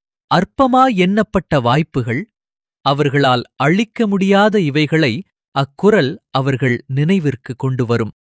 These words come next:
கிறிஸ்துவின் தாழ்மையில் அவரை கேலி பேசியவர்கள் அங்கே இருக்கிறார்கள்.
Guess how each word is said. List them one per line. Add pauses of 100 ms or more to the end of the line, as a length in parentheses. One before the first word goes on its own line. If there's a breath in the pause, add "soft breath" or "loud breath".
(840)
கிறிஸ்துவின் (120)
தாழ்மையில் (260)
அவரை
கேலி
பேசியவர்கள் (160)
அங்கே
இருக்கிறார்கள்.